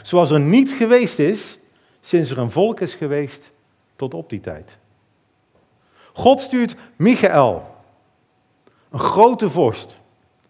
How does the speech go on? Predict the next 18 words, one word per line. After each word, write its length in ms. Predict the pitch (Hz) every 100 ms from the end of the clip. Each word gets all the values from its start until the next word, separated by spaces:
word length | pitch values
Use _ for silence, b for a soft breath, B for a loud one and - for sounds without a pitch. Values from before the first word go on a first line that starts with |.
| _
een 180 | 120 -
engel, 320 | 160 175 113
een 80 | 120
aartsengel, 680 | 151 190 - 123 98 71 - _ _ _ _ _ _ -
een 80 | 117
geestelijk 680 | - 214 220 - 185 180
wezen. 540 | 123 151 175 107 87 - _ _ _ _ _ _ _ _ _ _ _ _ _ _ _ _ b b
En 100 | 160
hij 120 | 165
stuurt 340 | - 233 262
Michael 480 | 233 240 202 196 226
naar 260 | 180 165 135
de 100 | 120
volksgenoten 720 | 123 226 226 208 202 202 190
van 120 | 190
Daniel, 400 | 208 240 185 117
de 140 | 135
Joden. 380 | 151 233 240 101